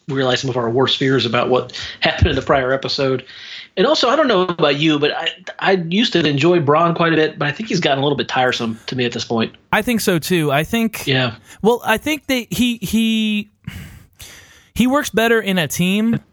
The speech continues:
Speaker 2: uh, especially with Tyrion, would keep things lighthearted and, like, you know, Bronn was kind of a lovable scoundrel,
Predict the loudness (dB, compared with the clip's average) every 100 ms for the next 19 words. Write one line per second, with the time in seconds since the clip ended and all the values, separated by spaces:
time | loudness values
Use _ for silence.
0 | _ 0 2 0 -2 -2 -2 -2 0 0
1 | 0 0 0 2 0 0 -2 -2 -4 -2
2 | 0 0 0 0 0 -2 -2 0 2 0
3 | -2 -2 -2 -2 0 -2 -4 _ _ -6
4 | -2 -2 0 -2 0 0 0 -2 0 0
5 | 2 0 -2 -2 0 0 0 0 0 -4
6 | -2 -2 0 0 0 -2